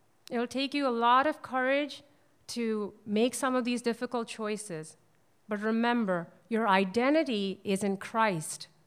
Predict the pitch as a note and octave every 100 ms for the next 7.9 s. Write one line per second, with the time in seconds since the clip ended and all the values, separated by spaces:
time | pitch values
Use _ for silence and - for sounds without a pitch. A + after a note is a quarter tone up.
0 | _ _ _ _ _ _ _ _ _ G#3+
1 | G#3+ - - C4+ D#4 F4+ D4+ B3 A#3 C#4
2 | D4 C4+ B3 - B3 A#3 C4 C#4+ C#4+ G3+
3 | G3 - A3+ A3 A#3 A3 F#3+ G3 F#3 F3
4 | F3 D#3+ E3 - _ _ _ _ _ _
5 | _ _ _ _ _ - A3+ C4 C4+ C4+
6 | B3 A#3 G#3+ F#3 - G#3 G3+ G3 G3+ F#3
7 | G#3 A3 G3 F3 E3+ F#3+ F3+ E3+ -